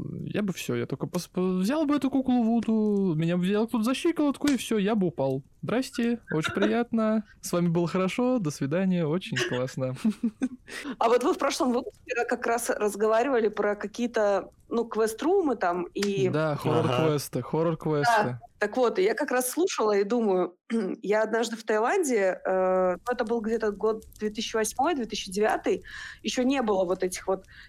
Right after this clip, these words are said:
Speaker 2: пять дэ, квест-румов, ну, такой, сильно искушенного настолько не было всего, э, зритель был не искушен.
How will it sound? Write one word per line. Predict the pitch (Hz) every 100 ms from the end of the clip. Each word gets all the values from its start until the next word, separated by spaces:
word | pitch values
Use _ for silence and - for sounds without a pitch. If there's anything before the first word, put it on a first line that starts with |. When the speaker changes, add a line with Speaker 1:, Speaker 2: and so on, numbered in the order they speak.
| -
Speaker 2:
пять | 196 190 185
дэ, | - 262 294 294 285 285
квест-румов, | 190 190 - 254 277 269 220 214
ну, | 208
такой, | 226 - -
сильно | 202 - 302 294 240
искушенного | 233 - - 247 262 269 233 214 202
настолько | 196 - 240 247 233
не | 214 220
было | 196 165 151 - - - - - -
всего, | - 190 180 180 170 170 185 185
э, |
зритель | 175 233 254 214 185
был | 233
не | 214 214
искушен. | 214 - 214 196 175